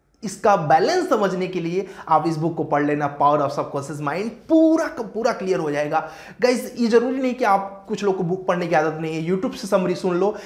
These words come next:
या फिर कोई ढेर सारे आजकल प्लेटफॉर्म आ गए, जैसे कुकू एफ़एम है और ये अपना स्टोरी टेल करके, ऐसे बहुत ढेर सारे हैं। किसी का कोई अपना स्पॉन्सरशिप का लफड़ा नहीं है, जो मैं यूज़ करता हूँ बस बता दिया मैंने। तो अब उसमें तुम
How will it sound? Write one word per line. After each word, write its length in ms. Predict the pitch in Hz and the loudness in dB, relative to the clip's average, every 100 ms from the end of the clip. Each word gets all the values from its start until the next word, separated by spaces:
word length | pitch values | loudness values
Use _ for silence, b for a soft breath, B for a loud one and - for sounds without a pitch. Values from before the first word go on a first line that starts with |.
| B 277 | B 0
या 80 | |
फिर 140 | 285 269 | 0 2
कोई 160 | 262 | 2
ढेर 140 | 233 226 | 2 0
सारे 160 | 226 | 2
आजकल 240 | 208 202 214 | 0 2 -2
प्लेटफॉर्म 500 | 208 185 185 185 175 | 0 0 4 4 4
आ 60 | |
गए, 160 | 165 170 | 2 -2
जैसे 160 | 170 - | -4 -8
कुकू 380 | 190 185 185 | -6 -4 0
एफ़एम 260 | 170 170 170 | 0 0 -2
है 420 | 151 160 160 160 | 0 0 2 2
और 280 | 156 160 156 | 2 2 0
ये 160 | 156 156 | -2 -2
अपना 240 | 156 156 | -2 -6
स्टोरी 320 | 151 180 180 | -2 0 0
टेल 220 | 175 165 | -2 -2
करके, 260 | 165 160 170 | -2 -4 -4
ऐसे 160 | 180 233 | -4 -2
बहुत 220 | 160 147 | -2 -2
ढेर 140 | 147 | 0
सारे 200 | 135 120 | 0 -2
हैं। 120 | 120 - B B | -4 -12 B B
किसी 200 | 190 185 | -4 -2
का 80 | 196 | 0
कोई 180 | 190 185 | 4 4
अपना 220 | 185 180 | 2 0
स्पॉन्सरशिप 640 | 170 - 160 156 170 170 | -2 -2 -2 -2 -4 -4
का 60 | 170 | -2
लफड़ा 300 | 160 165 170 | -2 0 -2
नहीं 160 | 175 170 | -2 -4
है, 160 | 240 B B B | -8 B B B
जो 300 | 160 196 190 | 4 6 6
मैं 200 | - 165 | 2 0
यूज़ 260 | 170 175 160 | 0 0 -2
करता 200 | 156 202 | -2 -2
हूँ 100 | 214 | -4
बस 80 | - | -2
बता 200 | 135 117 | -4 -4
दिया 160 | 101 110 | -8 -14
मैंने। 180 | 113 - B B B B | -14 -18 B B B B
तो 100 | 262 | 4
अब 280 | 294 - 277 311 | 4 4 2 2
उसमें 560 | - - 233 247 269 | -6 -6 -4 -2 -2
तुम 160 | 277 | -2